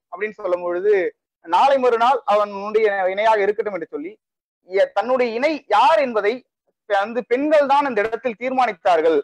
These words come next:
அப்படின்றதனுடைய குறிப்பாகத்தான் இந்த சம்பவம். இது ஏதோ ஒரு சம்பவமாக இல்லாமல், அஹ், வரலாறு நெடுக்க இந்த ப-, மனிதனுடைய பரிணாம வளர்ச்சியில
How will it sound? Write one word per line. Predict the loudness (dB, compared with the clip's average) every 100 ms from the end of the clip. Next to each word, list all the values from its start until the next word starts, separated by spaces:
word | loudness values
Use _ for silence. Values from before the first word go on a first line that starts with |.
| -2
அப்படின்றதனுடைய | -4 -2 -2 -2 -2 -4
குறிப்பாகத்தான் | -6 0 0 2 0 -4
இந்த | -2 -2 -2
சம்பவம். | -4 -6 -8 _
இது | -4
ஏதோ | 0 2
ஒரு | 0
சம்பவமாக | -2 -2 0 0
இல்லாமல், | 0 -2 -4 -12 _ _ _ -2
அஹ், | 0
வரலாறு | 2 4 4 4 4
நெடுக்க | 2 2 2 2
இந்த | 0 0
ப-, | -2 0
மனிதனுடைய | 0 0 0 -4 -6
பரிணாம | -4 -2 0
வளர்ச்சியில | 0 0 -4 -8